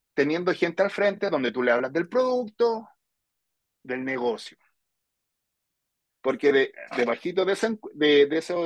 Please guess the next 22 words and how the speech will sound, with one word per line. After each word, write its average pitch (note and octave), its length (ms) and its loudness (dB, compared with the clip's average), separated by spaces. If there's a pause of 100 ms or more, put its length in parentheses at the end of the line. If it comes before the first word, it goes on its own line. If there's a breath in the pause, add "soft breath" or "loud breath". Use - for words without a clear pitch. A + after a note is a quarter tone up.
(100)
de D#3 100 -6
esa A#3+ 280 0
hoja A3+ 340 0 (400)
salía, D3+ 240 0 (420)
¿qué A#3+ 120 -2
le A#3 80 2
gustaría G3 440 -4
saber? D#3 320 -12 (360)
Eh, C3+ 240 0
saber D3+ 280 2
más B2 220 -6
sobre A#2+ 440 0
la A#2 120 0
nutrición A#2+ 420 -6
interna, D3 720 0
nutrición C3 460 -4
externa A#3 580 0
o D3+ 120 6
la D3 100 8
oportunidad C#3 720 0
de C#3 100 -2
negocio. A#2 540 -8